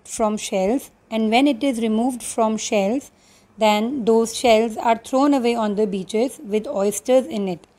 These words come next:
In the same way, the dead bodies of the Indian soldiers with their cut limbs were lying on those unknown lands.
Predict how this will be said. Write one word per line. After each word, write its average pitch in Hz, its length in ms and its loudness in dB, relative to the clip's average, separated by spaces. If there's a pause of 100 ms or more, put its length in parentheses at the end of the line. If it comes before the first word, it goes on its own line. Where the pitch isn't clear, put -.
(440)
In 262 140 0
the 285 120 8
same 220 300 0
way, 220 280 0 (360)
the 226 120 0
dead 240 420 4
bodies 240 500 4
of 214 340 2
the 247 120 -2
Indian 269 420 2
soldiers 196 680 0
with 214 180 -2
their 226 120 4
cut 269 400 0
limbs 214 520 -2 (340)
were 214 180 2
lying 208 440 4
on 208 340 0
those 220 340 -2 (140)
unknown 214 500 0 (200)
lands. 208 640 0